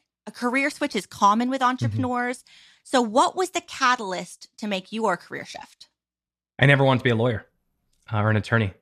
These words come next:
Speaker 2: I never, I never wanted to, uh, be in that profession. I went to law school rather, uh, to become a better entrepreneur.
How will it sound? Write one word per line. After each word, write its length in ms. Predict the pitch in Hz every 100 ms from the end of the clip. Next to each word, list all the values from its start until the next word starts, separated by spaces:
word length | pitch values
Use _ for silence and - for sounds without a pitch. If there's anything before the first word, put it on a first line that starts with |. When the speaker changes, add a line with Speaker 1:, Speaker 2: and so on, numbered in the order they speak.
| _
Speaker 2:
I 60 | 110
never, 680 | 98 107 104 101 101 98 _ _ - -
I 60 |
never 200 | 110 98
wanted 400 | 98 98 101 98 -
to, 400 | - 95 92 95 - _ -
uh, 240 | 107 110
be 160 | 98 107
in 60 |
that 180 | 104 104
profession. 560 | 117 - 113 - 117 120 - - - _ _ _
I 280 | 98 104 104
went 220 | 117 120
to 80 | 135
law 240 | 110 110
school 500 | 107 - 98 90 101 _
rather, 580 | 110 104 107 98 95 95
uh, 200 | 110 98
to 120 | 98 117
become 200 | 113 110
a 40 |
better 200 | 104 104
entrepreneur. 500 | 98 - - 110 98